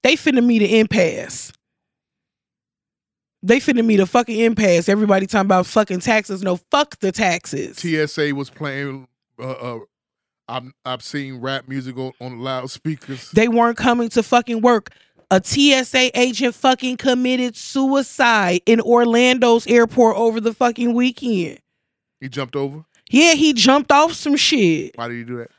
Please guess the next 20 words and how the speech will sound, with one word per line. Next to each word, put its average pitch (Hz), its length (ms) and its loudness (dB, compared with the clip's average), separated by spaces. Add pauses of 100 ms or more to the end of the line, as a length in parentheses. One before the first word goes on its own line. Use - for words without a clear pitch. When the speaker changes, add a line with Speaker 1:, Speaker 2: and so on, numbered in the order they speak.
(120)
Speaker 1:
I 330 160 2
had 196 200 0
the 180 80 -4
slightest 240 420 0
idea 233 300 0
'cause 208 180 -6
I 214 60 4
don't 220 160 0
wanna 185 180 0
read 196 220 -2
about 170 240 -4
nobody 170 360 -4
fucking 170 360 -8
killing 185 300 -10
themselves. 147 520 -10 (580)
Speaker 2:
Did 107 100 -20
you 117 60 -14
hear 123 120 -10
about 113 220 -14
that? 120 140 -14